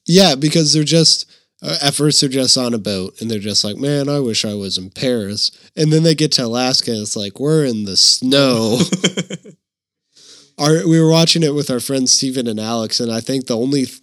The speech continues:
Speaker 1: funny thing that anyone had to say about that segment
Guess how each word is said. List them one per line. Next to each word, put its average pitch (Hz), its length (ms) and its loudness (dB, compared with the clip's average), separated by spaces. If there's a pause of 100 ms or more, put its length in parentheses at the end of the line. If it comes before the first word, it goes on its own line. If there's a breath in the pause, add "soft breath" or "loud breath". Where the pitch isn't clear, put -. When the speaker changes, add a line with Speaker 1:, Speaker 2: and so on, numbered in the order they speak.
Speaker 1:
funny 127 400 -2
thing 120 260 -4
that 110 120 -2
anyone 117 320 -2
had 113 180 -8
to 113 80 -6
say 107 220 0
about 107 260 -6
that 107 180 -6
segment 104 500 -6